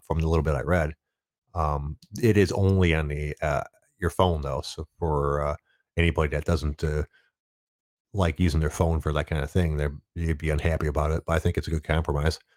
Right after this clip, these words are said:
It, it bummed me out. Apparently, it used to be on the computer, too, but, uh, I read something that the guy wrote saying that he's basically a one-man operation doing it,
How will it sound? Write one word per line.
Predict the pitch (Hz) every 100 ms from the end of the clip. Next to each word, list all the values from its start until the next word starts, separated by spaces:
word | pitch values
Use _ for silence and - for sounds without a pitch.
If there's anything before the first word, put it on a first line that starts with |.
| _
It, | - 85 - _ -
it | 92
bummed | 101 101
me |
out. | 92 101
Apparently, | 90 107 123 90
it | 76
used | 87 -
to |
be | 90 85
on | 85 82
the | 80
computer, | - 76 95 76
too, | - 95 80
but, | 69 73
uh, | 73 76 73 - - _ _
I | 82
read | 76 78
something | - 80 76
that | 73
the | 71
guy | 78 71
wrote | 80 78 -
saying | 78 73
that | 73 73
he's | 80 73
basically | 80 78 - 82
a |
one-man | 76 78 76 73
operation | 76 76 78 78 - 76
doing | 78 78
it, | 78